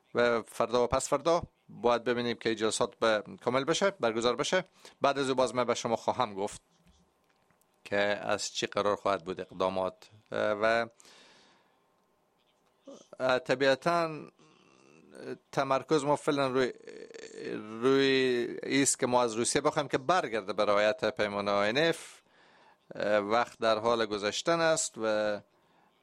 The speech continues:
روسیه وقت هنوزم کمی داره که برگرده و به احترام پیمان آی ان اف.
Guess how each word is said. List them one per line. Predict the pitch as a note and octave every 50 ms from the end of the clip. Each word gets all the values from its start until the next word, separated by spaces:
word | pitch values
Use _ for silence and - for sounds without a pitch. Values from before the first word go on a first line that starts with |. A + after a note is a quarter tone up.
| - - - G#2+ G#2+ G#2+ G#2
روسیه | G#2 G2+ G#2 G#2 A2 A2 G2+ - - B2 A#2+ A#2 A2+
وقت | A2+ A2+ A2+ A2 - - _ -
هنوزم | A2 G#2+ A2 A2+ A2 G#2 G2+ A2+ G#2+ G2+
کمی | - - G#2+ G#2 G#2 G2+
داره | G#2+ B2+ C#3+ D3+ C#3
که | - C#3
برگرده | B2 C3 B2+ B2+ B2 B2+ C3 B2 A2+ C3 B2+
و | B2+ B2 B2 A2+
به | A2 G#2 G#2
احترام | G#2+ G#2+ - - A#2 G#2+ A2 A2 A2 G#2+ A2 A2 A2 G#2+ G#2+
پیمان | - - G2+ G2+ G2+ G2+ G#2 G#2 G#2
آی | G#2 G#2 G#2 G2+ G2 G2 G#2 G#2+ A2
ان | B2 C3+
اف. | B2 G2 - - -